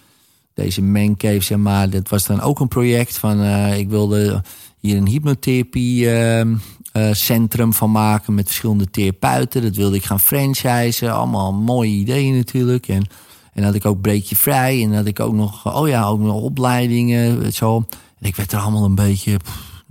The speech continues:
eh, eh, heel moe van. En toen ben ik goed gaan trainen, goed gaan eten en goed gaan slapen. En toen dacht ik,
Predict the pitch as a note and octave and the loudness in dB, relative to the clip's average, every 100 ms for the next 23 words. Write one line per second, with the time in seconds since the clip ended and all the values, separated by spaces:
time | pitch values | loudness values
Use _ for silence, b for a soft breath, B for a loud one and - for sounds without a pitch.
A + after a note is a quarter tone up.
0 | - G2+ F#2 F#2 F2+ F2+ F2 F2 F#2 F2 | -6 -2 0 2 2 2 2 0 -2 -4
1 | F2+ F2 - B2 b b b _ - A2+ | -4 -6 -8 -12 b b b _ -2 0
2 | A2 A2+ B2 - E2 D#2 - _ b b | 2 2 2 0 -2 -4 -10 _ b b
3 | b G2+ G#2 G2+ F#2+ F#2 F2 - _ _ | b -4 -2 0 2 0 -2 -12 _ _
4 | _ _ _ _ _ _ _ _ _ _ | _ _ _ _ _ _ _ _ _ _
5 | _ _ D3+ C3+ A2+ G#2 - A2+ G#2+ F#2 | _ _ -2 -2 0 0 2 2 2 2
6 | - B2 - F#2+ G#2 G#2 G2 F2+ F2+ F2+ | 0 -2 -2 -2 0 0 -2 -2 -2 -2
7 | - G#2+ - F2 B2+ D#3 F3 F3+ F3+ A2+ | -4 -6 -4 -2 0 0 0 -2 -2 -2
8 | A#2+ A2+ A2 - A2+ G2+ - | -2 0 0 -2 -4 -4 -8